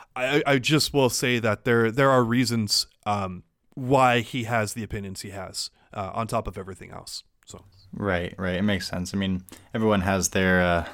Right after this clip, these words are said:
Speaker 2: the path that they end up taking and the experiences that they end up having, um, especially when you get into the public eye and you are deemed a, uh, a heel or a baby face or somewhere in the middle.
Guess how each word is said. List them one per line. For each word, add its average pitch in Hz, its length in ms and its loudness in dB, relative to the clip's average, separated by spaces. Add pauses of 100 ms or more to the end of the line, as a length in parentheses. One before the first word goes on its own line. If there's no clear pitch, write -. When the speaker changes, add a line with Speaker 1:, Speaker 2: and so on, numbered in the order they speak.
Speaker 2:
the 95 80 -4
path 92 540 -4
that 92 160 -8
they 95 100 -2
end 92 160 0
up 87 100 -4
taking 92 440 -2
and 90 120 0
the 95 60 0
experiences 92 640 -2
that 85 80 -10
they 98 140 -2
end 92 100 0
up 87 80 -6
having, 90 480 -2 (300)
um, 90 240 -2
especially 101 420 0
when 107 140 4
you 104 60 2
get 104 100 2
into 92 120 -2
the 95 60 -4
public 98 400 -2
eye 95 460 2
and 98 200 -2
you 98 120 -2
are 95 100 0
deemed 95 480 0
a, 90 240 2
uh, 87 300 0
a 92 80 -10
heel 95 600 2
or 87 140 2
a 85 140 0
baby 90 320 0
face 90 320 0
or 90 60 -2
somewhere 92 420 4
in 92 80 4
the 90 80 2
middle. 90 340 2